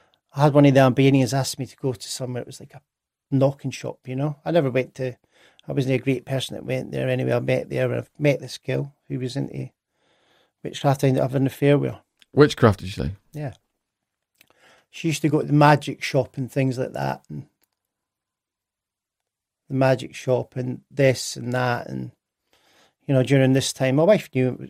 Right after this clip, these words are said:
Speaker 1: she, she, she knew what was going on, but she was a bit quiet. It was, it was well over, you know, we, we hadn't been speaking for years. It was my way or no way. It wasn't a proper relationship at all. I was selfish, arrogant, self-centred. I thought I was doing my bit by putting the, it was like a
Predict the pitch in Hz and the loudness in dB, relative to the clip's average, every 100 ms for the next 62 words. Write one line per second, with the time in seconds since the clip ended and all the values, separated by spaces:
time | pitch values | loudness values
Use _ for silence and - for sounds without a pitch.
0 | - - 135 - 170 147 143 - 165 135 | -18 -18 -16 -12 -10 -8 -8 0 2 4
1 | 131 - 65 - 120 120 113 - 135 135 | 2 -2 -10 -8 -6 -4 -6 -10 -12 -14
2 | - 143 - _ - - - 71 123 139 | -16 -20 -20 _ -14 -12 -12 -12 -12 -18
3 | _ _ _ _ _ _ - 123 135 160 | _ _ _ _ _ _ -12 -8 2 8
4 | 170 147 131 127 131 131 135 139 156 160 | 10 10 6 2 2 0 0 0 2 4
5 | 160 143 131 120 139 - 127 135 127 135 | 4 2 0 -6 -8 -8 -8 -4 0 0
6 | 117 123 135 147 143 135 135 127 127 127 | 0 -4 2 6 8 6 4 2 2 0
7 | 127 127 139 139 - - 139 131 123 123 | 0 -2 -2 -4 -4 -4 -4 -4 -4 -2
8 | 131 120 131 - 127 120 - 131 131 - | -2 -4 -8 -10 -10 -8 -4 -2 -2 -4
9 | - 139 135 - 131 - - _ _ _ | 0 0 0 -4 -6 -6 -16 _ _ _
10 | _ _ _ - 135 135 123 131 127 - | _ _ _ -4 -2 0 0 -2 -2 -8
11 | - 135 131 - 135 127 - 135 - - | -8 -6 -6 -4 -2 -2 -4 -10 -12 -6
12 | 160 156 165 151 139 113 147 139 127 123 | -2 4 4 4 2 4 6 6 4 0
13 | - 131 127 - - 131 131 131 135 143 | -2 -2 -2 -10 -12 -10 -10 -12 -8 -6
14 | 135 123 | -4 -6